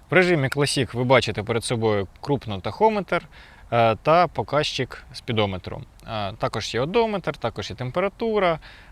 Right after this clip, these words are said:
бак, е, тиск в шинах, температура навколишня. Заходимо в режим менюшки.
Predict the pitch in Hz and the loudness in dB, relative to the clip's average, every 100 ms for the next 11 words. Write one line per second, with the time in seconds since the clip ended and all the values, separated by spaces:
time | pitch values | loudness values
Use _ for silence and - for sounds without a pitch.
0 | - 139 202 196 - - 123 123 123 117 | -8 2 4 4 0 -10 -4 0 0 2
1 | 113 110 110 - - - - - - - | 0 0 -2 -6 -10 -16 -18 -4 -2 -2
2 | - - - 214 185 143 - - 147 - | -6 -10 -2 0 0 -2 -4 -14 -18 -8
3 | 123 127 131 - 123 110 123 - 202 165 | -4 0 0 0 -2 0 -2 0 2 0
4 | - 117 107 - - 127 170 196 147 117 | -4 -6 -8 -16 -8 -2 4 6 6 4
5 | 107 151 139 110 87 - - 110 120 101 | 4 4 4 2 0 -10 -6 -2 -2 -4
6 | - 175 | -2 -4